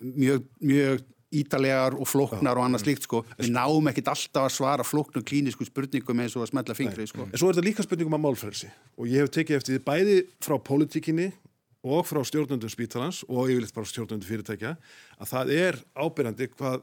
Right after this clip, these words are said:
Speaker 2: reynt er að þagga niður í gagnrýnisröddum. Uh, læknar hafa alls konar skoðanir.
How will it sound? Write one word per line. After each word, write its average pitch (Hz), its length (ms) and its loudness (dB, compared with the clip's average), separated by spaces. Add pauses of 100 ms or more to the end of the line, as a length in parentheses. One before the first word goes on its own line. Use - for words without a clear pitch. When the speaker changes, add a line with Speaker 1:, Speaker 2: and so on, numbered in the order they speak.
(480)
Speaker 2:
reynt 143 400 -2
er 135 240 -2
að 120 240 -6
þagga - 560 -6
niður 135 300 -2
í - 20 -8
gagnrýnisröddum. 120 840 -6 (580)
Uh, 113 320 0 (260)
læknar 156 400 -2
hafa 147 160 0
alls 143 180 2
konar 107 220 -4
skoðanir. 87 380 -10